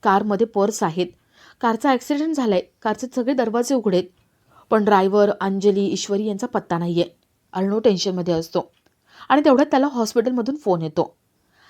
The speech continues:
इ-, ईश्वरीनेच नंबर सांगितलेला असतो. सिस्टर सांगतात की "तुमच्या दोन बायका इथे ॲडमिट आहेत, लवकर या."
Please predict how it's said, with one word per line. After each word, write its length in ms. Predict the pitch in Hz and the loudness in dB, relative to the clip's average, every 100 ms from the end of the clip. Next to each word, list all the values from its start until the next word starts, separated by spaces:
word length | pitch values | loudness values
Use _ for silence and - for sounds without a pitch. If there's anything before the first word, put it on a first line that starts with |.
| _ | _
इ-, 80 | 220 208 - | -6 -6 -2
ईश्वरीनेच 480 | 202 208 220 220 277 220 | -2 0 -2 -2 -2 -4
नंबर 220 | 180 190 | -2 -2
सांगितलेला 520 | 208 170 160 160 156 | -2 -4 -4 -2 -2
असतो. 340 | 156 - 180 _ _ _ _ _ _ _ _ | -4 -4 -6 _ _ _ _ _ _ _ _
सिस्टर 300 | - 208 214 | -4 -2 0
सांगतात 360 | 208 233 214 156 - _ | -2 -2 -2 -4 -6 _
की 60 | 247 | -8
"तुमच्या 300 | 226 208 247 | -6 -2 -2
दोन 320 | 208 220 285 | 2 0 2
बायका 320 | 254 180 175 196 - | 0 0 -2 -6 -6
इथे 200 | 208 254 | -4 0
ॲडमिट 360 | 175 160 180 | 0 0 -4
आहेत, 180 | 165 170 - - | -4 -4 -8 -6
लवकर 340 | 208 190 185 | 0 0 0
या." 140 | 160 | -2